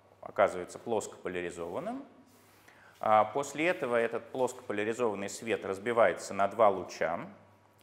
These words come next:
а, которые, а, проходят через образец с небольшим сдвигом. М, и затем вновь собираются вместе с помощью специальной призмы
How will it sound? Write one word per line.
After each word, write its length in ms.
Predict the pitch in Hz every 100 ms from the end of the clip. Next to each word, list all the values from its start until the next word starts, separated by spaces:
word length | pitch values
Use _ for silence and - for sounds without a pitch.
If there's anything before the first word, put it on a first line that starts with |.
| _ - - - _
а, 520 | - 104 104 104 98 -
которые, 800 | - 110 - 135 123 107 104 104 - - - - -
а, 540 | - - - - - -
проходят 460 | 110 - 113 90
через 300 | - 101 90
образец 560 | 98 92 92 - 98 -
с 240 | - - -
небольшим 540 | 110 110 107 - 95
сдвигом. 640 | 90 87 82 - 95 180 214 - - _ _ _ _ - - - - 107
М, 520 | 110 110 110 110 107 - - _ _ _ _ _ _ _ -
и 340 | 127 131 127
затем 600 | 120 120 117 120 214 262 269 - - - - _ _ _ - _ _ -
вновь 400 | 110 139 147 -
собираются 800 | - 98 110 107 92 82 -
вместе 500 | 92 98 87 - -
с 60 | 156
помощью 420 | - 175 180 -
специальной 540 | 160 147 - 151 143 143
призмы 580 | 147 143 143 143 143